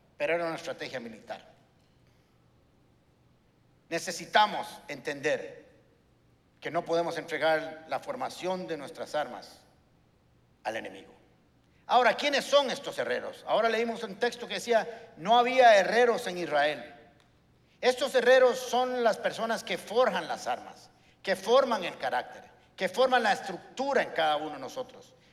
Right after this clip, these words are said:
Son los maestros, los pastores, los profetas. Son aquellos que guían a través de los grupos Paz. Pero sobre todo quiero enfatizar hoy que es el Día del Padre y, bueno, incluye a las mamás. Hemos dejado de producir herreros en las casas.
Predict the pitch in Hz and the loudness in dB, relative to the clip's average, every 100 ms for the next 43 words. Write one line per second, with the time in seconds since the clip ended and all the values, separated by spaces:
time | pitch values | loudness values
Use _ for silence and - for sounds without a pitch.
0 | - - 226 226 190 170 147 196 - - | -12 -4 -2 0 -2 0 2 0 -2 -10
1 | 135 123 - 113 - 190 214 180 147 120 | -10 -12 -10 -12 -8 -4 -2 -2 -4 -8
2 | 110 104 - - _ _ 113 - 220 226 | -14 -16 -20 -20 _ _ -10 -2 -2 0
3 | 135 104 - - _ _ _ _ _ _ | -6 -6 -14 -20 _ _ _ _ _ _
4 | _ _ _ _ - 226 254 233 190 - | _ _ _ _ -2 0 2 2 2 2
5 | 240 226 - 190 220 247 220 196 156 - | 0 -2 -4 -6 0 2 2 -2 -6 -2
6 | 165 180 175 165 160 175 156 - 147 - | 0 0 -2 -6 -8 -10 -12 -6 -6 -6
7 | - - _ _ _ _ _ _ _ 214 | -14 -20 _ _ _ _ _ _ _ -4
8 | 214 214 220 208 - 277 262 247 240 220 | -2 0 -2 0 2 4 4 4 0 2
9 | 202 - - 214 214 208 - 190 165 175 | -2 -2 0 2 2 -2 -8 -8 -8 -8
10 | 170 185 170 - 180 185 180 156 131 - | -2 0 0 0 2 2 0 -6 -12 -10
11 | 165 135 127 165 165 147 117 113 135 156 | -10 -10 -12 -8 -4 -4 -6 -6 -6 -6
12 | - - _ _ _ _ _ _ _ _ | -10 -20 _ _ _ _ _ _ _ _
13 | _ - 226 269 233 - 247 262 247 214 | _ 0 0 2 2 4 6 6 4 2
14 | - 202 185 247 233 208 202 269 269 - | -2 -6 -6 2 4 4 6 8 8 4
15 | - - 151 147 123 - 117 - - | -4 -10 -8 -6 -6 -6 -6 -8 -18